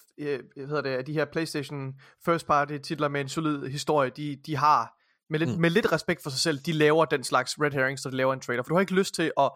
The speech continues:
Speaker 1: Og der, der, der skal altid være et sådan hi-, historie gut punch.
Speaker 2: Ja.
Speaker 1: Og jeg, jeg er sikker på, at, de er, at den her historie er meget kompetent af De ved godt, øh, altså, at de, de, de kommer ikke til at fortælle en eller anden,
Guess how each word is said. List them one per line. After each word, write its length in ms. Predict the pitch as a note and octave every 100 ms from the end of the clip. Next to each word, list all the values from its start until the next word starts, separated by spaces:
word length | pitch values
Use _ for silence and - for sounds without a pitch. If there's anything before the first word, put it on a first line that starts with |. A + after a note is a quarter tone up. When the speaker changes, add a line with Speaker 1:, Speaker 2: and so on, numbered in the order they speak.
| - - -
Speaker 1:
Og 320 | D3 C3+ A#2
der, 60 |
der, 160 | - F#3
der 160 | - F#3
skal 200 | - A#3
altid 340 | G3 F#3+ G3+
være 340 | E3 D#3+ E3+ -
et 160 | D#3+ - - _ _ -
sådan 200 | - E3 -
hi-, 220 | D3 E3+ D3
historie 420 | D#3+ - G3 C#3+
gut 200 | E3 E3 -
punch. 280 | C#3 C3 B2
Speaker 2:
Ja. 60 | - _ _ -
Speaker 1:
Og 100 | D#3
jeg, 100 | E3 F#3
jeg 260 | F#3 F3
er 40 | D#3
sikker 200 | G3 F#3
på, 160 | F3+
at, 80 | D#3
de 120 | D3+
er, 260 | C#3+ B2+ A#2+
at 120 | C#3
den 80 | E3
her 60 | D#3+
historie 320 | C#3+ E3 D3
er 60 | C#3+
meget 240 | C#3+ D3
kompetent 380 | D#3 C#3 D#3+ C#3
af 240 | C#3 C3+
De 120 | D#3+ C#3
ved 160 | F3+
godt, 180 | D3+ C#3 - _ _ -
øh, 300 | D3+ C#3+ C3 -
altså, 240 | C#3 C#3+ C3+ -
at 80 | - -
de, 240 | E3 D#3 C#3 -
de, 180 | D#3+ C#3
de 40 |
kommer 180 | - E3
ikke 100 | E3+
til 60 | F#3
at 80 | D#3
fortælle 420 | - F3+ D3 A#2
en 80 | C#3
eller 60 |
anden, 220 | C3 C#3+